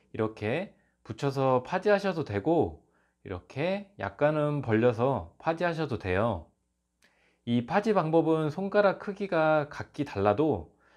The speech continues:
어, 크게 무리 없이 사용 가능하기 때문에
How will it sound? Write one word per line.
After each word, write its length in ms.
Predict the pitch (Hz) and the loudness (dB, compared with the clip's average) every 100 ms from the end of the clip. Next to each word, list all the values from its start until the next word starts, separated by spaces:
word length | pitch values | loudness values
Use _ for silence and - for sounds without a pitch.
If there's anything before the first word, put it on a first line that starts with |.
| _ _ | _ _
어, 260 | 95 87 - | -8 -8 -10
크게 580 | - 220 185 185 208 - _ _ _ | -4 2 2 0 -4 -10 _ _ _
무리 220 | - 123 | -2 2
없이 440 | 120 - 127 127 123 | 0 -2 -2 -2 0
사용 240 | 123 147 | -2 -4
가능하기 480 | - 101 117 107 110 | -2 -2 0 0 -2
때문에 580 | 104 101 131 139 87 | -2 0 0 -2 -4